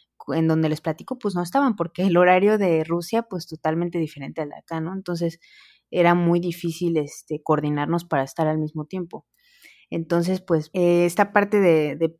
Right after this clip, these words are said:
de hacer tus cosas por tu cuenta, digo, tiene sus cosas buenas y también hay que considerar eso de que no va a estar alguien ahí todo el tiempo, pero sí es, es padre que,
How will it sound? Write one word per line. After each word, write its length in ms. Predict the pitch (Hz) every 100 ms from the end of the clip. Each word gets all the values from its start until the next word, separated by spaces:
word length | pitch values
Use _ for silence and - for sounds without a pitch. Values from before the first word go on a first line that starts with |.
| -
de 280 | 165 165 160
hacer 360 | 160 185 180
tus 200 | 180 202
cosas 340 | - 196 202 202
por 380 | - 160 156
tu 200 | - 165
cuenta, 340 | 185 196 226 220
digo, 260 | 180 151
tiene 220 | 156 160 170
sus 140 | -
cosas 280 | 175 170 170
buenas 320 | 180 202 202
y 80 | 170
también 420 | 143 - 160 165 _ - - -
hay 120 | 165
que 100 | -
considerar 540 | 175 170 170 160 160
eso 220 | 165 160 170
de 120 | 160
que 100 | 160
no 120 | 156
va 80 | 160
a 40 |
estar 200 | - 165
alguien 260 | 156 156 156
ahí 340 | 156 160 160
todo 180 | 170 160
el 100 | 156
tiempo, 400 | 160 160 - 294 _ - - - _
pero 200 | 180 175
sí 180 | 170 190
es, 120 | 175 196
es 120 | 175
padre 360 | 190 175 180 175
que, 560 | 160 143 - - -